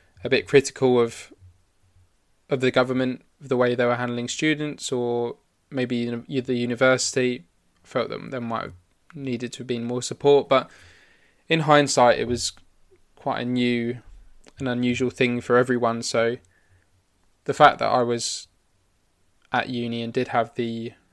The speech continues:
resources that I had isn't too much of an excuse. It, it just seemed to be a matter of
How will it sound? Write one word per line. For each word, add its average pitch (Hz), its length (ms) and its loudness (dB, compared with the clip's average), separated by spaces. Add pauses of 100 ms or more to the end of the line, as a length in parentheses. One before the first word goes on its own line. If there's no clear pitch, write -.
(120)
resources 120 680 -6
that - 120 -8
I 117 40 -6
had 113 360 -6 (800)
isn't 127 280 -2
too 135 100 -6
much 123 260 -4
of 131 60 -6
an 123 60 -4
excuse. 135 480 -2
It, - 120 -8
it 147 240 -10
just 151 220 -2
seemed 143 200 0
to 131 60 2
be 123 120 6
a 123 80 0
matter 120 400 0
of - 240 -12